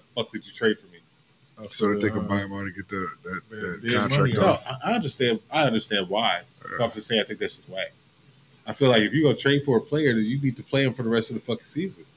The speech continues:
Speaker 2: Like
Speaker 1: I
Speaker 2: you,
Speaker 1: don't, I, I'm not negotiating.
Speaker 2: listen, like
Speaker 1: I'm
Speaker 2: you,
Speaker 1: Derek
Speaker 2: like you
Speaker 1: Carr in
Speaker 2: just
Speaker 1: this
Speaker 2: said,
Speaker 1: situation.
Speaker 2: right? Like you just said, this is a business for you. You did it because it, you knew that you was gonna be able to buy him out his contract,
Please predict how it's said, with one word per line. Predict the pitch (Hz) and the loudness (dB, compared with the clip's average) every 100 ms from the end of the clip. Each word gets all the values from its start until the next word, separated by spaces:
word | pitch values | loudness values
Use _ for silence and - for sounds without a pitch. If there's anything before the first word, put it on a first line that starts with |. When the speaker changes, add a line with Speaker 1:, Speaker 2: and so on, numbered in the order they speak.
| _ _ _ _ - | _ _ _ _ -10
Speaker 2:
Like | 98 113 | -2 4
Speaker 1:
I | 135 | 8
Speaker 2:
you, | 190 | 8
Speaker 1:
don't, | - 165 | 8 6
I, | 185 180 | 4 6
I'm | 320 | 4
not | 302 165 | 6 4
negotiating. | 120 139 - 147 254 | 6 4 8 12 12
Speaker 2:
listen, | - 123 | 12 10
like | 127 143 | 10 10
Speaker 1:
I'm | 175 | 10
Speaker 2:
you, | 180 | 10
Speaker 1:
Derek | 147 | 10
Speaker 2:
like | 170 208 | 10 10
you | |
Speaker 1:
Carr | 190 | 10
in | 175 | 10
Speaker 2:
just | 190 - | 10 12
Speaker 1:
this | 214 | 12
Speaker 2:
said, | 185 | 10
Speaker 1:
situation. | 170 247 127 | 10 10 10
Speaker 2:
right? | 127 | 8
Like | 143 | 6
you | 165 | 6
just | 160 156 | 4 8
said, | 196 156 90 - - - - _ - _ - | 10 8 6 0 -14 -20 -20 _ -20 _ 2
this | 143 156 | 6 8
is | 156 | 8
a | |
business | 143 170 185 147 131 - | 10 10 10 8 6 6
for | 135 | 6
you. | 110 107 131 - _ _ _ _ _ _ _ _ _ _ _ _ 113 | 6 6 4 -2 _ _ _ _ _ _ _ _ _ _ _ _ -4
You | 120 147 | 4 6
did | 135 160 156 | 8 8 8
it | 113 | 6
because | 135 - 131 120 123 | 2 4 4 4 4
it, | 123 - | 2 2
you | 123 127 | 2 4
knew | 135 143 | 6 4
that | 117 | 4
you | 135 | 2
was | 123 | 2
gonna | 123 120 | 0 2
be | 123 | 4
able | 123 | 4
to | |
buy | 101 101 110 | 2 2 4
him | 120 117 | 4 4
out | 120 | 4
his | 143 | 2
contract, | - 139 117 - 107 104 - | 4 4 4 2 2 2 -2